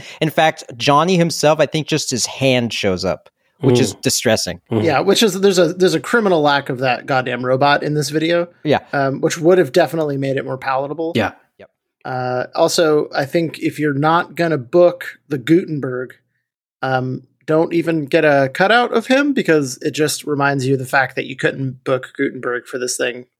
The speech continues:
Speaker 1: Yes.
Speaker 3: <laughs> Um, anyways, it's, it's Ninja Rap, unfortunately.
Speaker 1: Yeah.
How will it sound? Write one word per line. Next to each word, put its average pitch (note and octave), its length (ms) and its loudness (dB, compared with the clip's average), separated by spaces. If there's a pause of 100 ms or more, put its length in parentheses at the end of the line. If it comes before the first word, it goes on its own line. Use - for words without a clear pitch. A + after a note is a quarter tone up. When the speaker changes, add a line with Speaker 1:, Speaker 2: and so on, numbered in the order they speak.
(240)
Speaker 1:
Yes. B2+ 160 0 (200)
Speaker 3:
<laughs> - 80 -10 (260)
Um, C3+ 480 0
anyways, C#3 420 2
it's, - 420 -4
it's E3+ 180 -2
Ninja C#3 260 -6
Rap, B2 280 -8 (260)
unfortunately. D#3 840 0
Speaker 1:
Yeah. F#2+ 200 -6